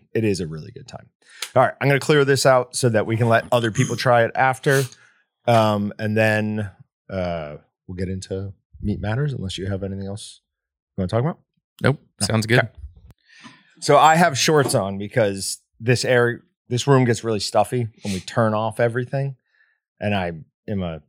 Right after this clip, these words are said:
Speaker 1: serial sweater. So,
Speaker 2: Do you think I could buy another portable air conditioner and we could just run them both into the same vent over there? I'd go buy t-, I'd go buy another one. If
Speaker 1: How
Speaker 2: we
Speaker 1: do you mean? Explain.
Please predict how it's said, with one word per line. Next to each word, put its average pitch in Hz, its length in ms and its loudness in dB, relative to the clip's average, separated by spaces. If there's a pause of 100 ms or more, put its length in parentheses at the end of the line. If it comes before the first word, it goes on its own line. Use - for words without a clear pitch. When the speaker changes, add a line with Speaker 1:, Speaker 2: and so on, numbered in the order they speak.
Speaker 1:
serial 117 640 2
sweater. 90 560 -2 (600)
So, 78 380 -8 (1120)
Speaker 2:
Do 120 120 4
you 165 240 4
think 117 580 -2
I 113 160 0
could 120 280 -4
buy 107 200 2
another 104 320 0
portable 104 420 0
air 98 140 0
conditioner 107 500 -4
and 98 120 -2
we 95 80 -4
could 95 180 -6
just - 460 -6 (300)
run 101 340 2
them 95 160 -2
both 98 340 0
into 101 180 -6
the 95 80 -4
same 95 300 -4
vent 95 320 -6
over 127 220 -4
there? 151 320 -8 (1200)
I'd 107 140 0
go 135 80 6
buy 90 200 0
t-, - 200 -8
I'd 113 160 -2
go 113 80 2
buy 85 220 0
another 82 260 -4
one. - 160 -14
If - 100 -18
Speaker 1:
How 139 100 0
Speaker 2:
we 135 60 2
Speaker 1:
do 135 60 -2
you 131 80 0
mean? 113 260 -4
Explain. 139 380 -6